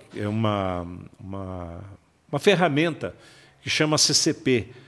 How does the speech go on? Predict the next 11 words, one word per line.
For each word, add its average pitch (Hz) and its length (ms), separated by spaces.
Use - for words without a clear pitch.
Comissão 156 560
de 180 100
Conciliação 160 800
Prévia. 110 720
Ao 156 220
invés 170 320
de 185 80
você 165 300
entrar 135 360
na 120 140
justiça, 101 840